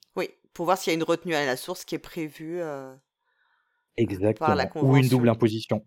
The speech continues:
Speaker 1: Mm.
Speaker 2: puisqu'il peut y avoir aussi une double imposition qui est prévue et assumée par, euh, par les deux pays. Donc il y a très peu de cas où il y a la double imposition, mais il y a quand même quelques cas.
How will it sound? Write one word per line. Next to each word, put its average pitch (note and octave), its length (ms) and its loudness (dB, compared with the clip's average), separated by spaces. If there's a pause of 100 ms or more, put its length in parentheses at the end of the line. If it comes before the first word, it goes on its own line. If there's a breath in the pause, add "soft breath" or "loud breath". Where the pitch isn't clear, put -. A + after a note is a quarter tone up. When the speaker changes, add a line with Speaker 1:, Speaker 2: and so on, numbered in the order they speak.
(140)
Speaker 1:
Mm. F3+ 100 -8
Speaker 2:
puisqu'il - 380 -12
peut B2 200 10
y A2+ 80 8
avoir A2+ 300 4
aussi C3+ 340 0
une C3 80 0
double A#2 220 2
imposition G#2+ 480 0
qui G#2+ 180 -4
est G2+ 60 0
prévue A2+ 580 -2
et A#2+ 160 4
assumée G#2+ 400 -4
par, G#2 320 -4
euh, F2+ 260 -10
par F#2+ 180 -4
les F#2+ 100 -6
deux G2 140 -10
pays. F2+ 200 -12 (580)
Donc - 140 -10
il B2 60 4
y - 20 4
a A2 60 2 (260)
très - 240 2
peu C#3 160 2
de C3 80 -6
cas C3 180 6
où C3 60 4
il A#2+ 80 -2
y A2+ 40 4
a - 20 4
la G#2 100 -2
double G#2+ 200 -4
imposition, G2+ 580 -10
mais A2+ 80 -8
il G2 60 -8
y G2 60 -6
a F#2+ 40 -8
quand G#2 140 -8
même A2+ 160 -8
quelques G2+ 280 -10
cas. - 140 -12